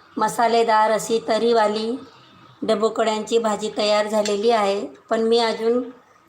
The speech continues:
गॅस बंद करणार नाही, तर ही भाजीला अजून उकळी येऊ देणार आहे. पण आपला लाईव्ह व्हिडिओ आहे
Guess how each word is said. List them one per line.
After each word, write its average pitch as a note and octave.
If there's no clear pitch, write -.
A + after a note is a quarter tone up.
गॅस G#3+
बंद A3+
करणार A3+
नाही, A3
तर A3+
ही A#3
भाजीला G#3+
अजून G#3+
उकळी G#3+
येऊ G#3+
देणार G#3
आहे. G#3+
पण A#3+
आपला A#3+
लाईव्ह A3+
व्हिडिओ A3+
आहे G#3